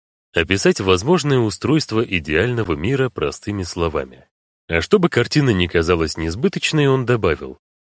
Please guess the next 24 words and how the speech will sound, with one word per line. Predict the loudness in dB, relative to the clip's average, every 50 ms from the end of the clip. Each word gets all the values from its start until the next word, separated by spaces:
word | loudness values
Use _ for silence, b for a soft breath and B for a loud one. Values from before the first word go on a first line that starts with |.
| _ _ -4
"You | 0 0 2 2
may | 2 2 0
say | 0 0 2 2 0 0 -2
I'm | -2 -2 -2 -4 -4 -6
a | -6
dreamer, | -4 -2 0 2 2 2 2 0 -2 _ _ _ _ -4
but | 0 2 2 4
I'm | 4 4 2 2 2 0
not | 0 0 0 0
the | 0 2 2
only | 2 2 2 0 0 0
one". | 0 0 -2 -4 -4 -8 -18 _ _ _ _ _ _ _ _ _ _ _ _ _ _
"Ты | 2 4 4
можешь | 4 4 2 2 0 -2 -2
сказать, | -2 -2 0 0 0 -2
что | -4 -4 -6 -4
я | -4 -4
мечтатель, | -4 -4 -6 -4 0 0 2 2 2 0 0
но | 0 0 0 0
я | 0 0 0 0 0
не | 0 0
одинок". | -2 -2 -2 -4 -6 -6 -8 -12 -18 -20 _ _ _ _ _ _ _ _ _ _ _ _ _ _ _ -2
Это | 0 0 0 0
правда. | 0 2 2 2 0 -2 -8 -14 -14 -16